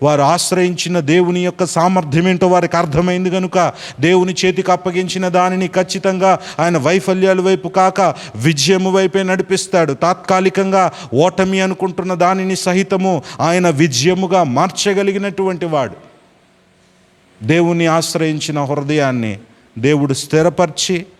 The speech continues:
చెడు వార్తకు జడి అనేటువంటి ధైర్యాన్ని దేవుడు అనుగ్రహించునుగాక.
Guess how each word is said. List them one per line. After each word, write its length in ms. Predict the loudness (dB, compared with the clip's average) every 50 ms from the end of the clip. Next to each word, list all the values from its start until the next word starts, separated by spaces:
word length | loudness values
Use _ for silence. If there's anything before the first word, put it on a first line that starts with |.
| _ _ _ _ _ _ _ _ _ _ _ -2 0
చెడు 140 | 2 4 4
వార్తకు 800 | 4 4 4 4 2 0 -2 -2 -4 -4 -2 -2 -2 -2 -2 -2
జడి 420 | -2 -2 -2 -2 0 2 0 0
అనేటువంటి 600 | 0 0 -2 -4 -2 -2 -2 -2 -2 -2 -4 -4
ధైర్యాన్ని 720 | -2 -2 0 2 2 2 2 2 0 0 0 0 -2 -4 -2
దేవుడు 380 | 0 0 0 2 2 2 2
అనుగ్రహించునుగాక. 1400 | 2 2 2 2 2 2 4 4 4 4 2 0 0 0 0 0 2 2 2 2 2 0 0 0 0 2 0 -2